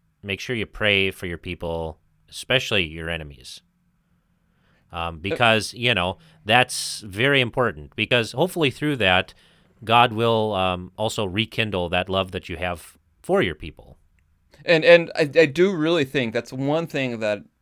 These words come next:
Speaker 2: I think we both have been wanting to do with this con-, this podcast. That's why it's Look Behind the Collar, because we wanna create more understanding between pastor and people.
Speaker 1: Right.
Speaker 2: You know, we wanna show people what is in the heart of a pastor, because it's, sometimes it's mu-,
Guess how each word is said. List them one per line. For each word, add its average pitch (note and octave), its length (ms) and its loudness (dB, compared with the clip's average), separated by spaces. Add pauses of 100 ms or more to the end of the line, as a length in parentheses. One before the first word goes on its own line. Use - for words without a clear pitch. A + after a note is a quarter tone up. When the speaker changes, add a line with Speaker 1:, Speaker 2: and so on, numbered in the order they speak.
(160)
Speaker 2:
I A2+ 40 -10
think C#3 240 -6
we C3 160 0
both B2+ 300 2
have G2+ 240 -12
been A2 180 -4
wanting A2+ 280 -2
to G#2 80 -8
do G#2 160 -6
with G2+ 140 -6
this F#2 180 -14
con-, G#2+ 360 -8
this G2+ 300 -12
podcast. - 600 -4
That's - 180 -12
why G#2+ 260 0 (360)
it's A2+ 340 -6
Look B2+ 240 -4
Behind A2 340 -4
the A2 40 -8
Collar, A2 400 -4
because G#2 420 -6
we C#3 160 -2
wanna C3+ 320 -2 (140)
create B2 320 -4
more A#2+ 200 -4
understanding G#2+ 760 -8 (120)
between F#2 280 -14
pastor F#2 400 -10
and D#2+ 100 -20
people. - 360 -20 (180)
Speaker 1:
Right. F#2 280 -2 (540)
Speaker 2:
You A#2 120 -6
know, G#2+ 120 -2
we B2+ 180 0
wanna D3 300 0
show C#3 360 0
people A#2+ 520 -6
what B2+ 180 2
is D3 200 -2
in G#2+ 100 -4
the F#2+ 80 -8
heart F#2 220 -6
of F2+ 80 -12
a F2+ 80 -10
pastor, E2 360 -8
because A#2+ 280 -6
it's, A2+ 120 -12
sometimes A2 400 -6
it's G#2 180 -20
mu-, G2 120 -8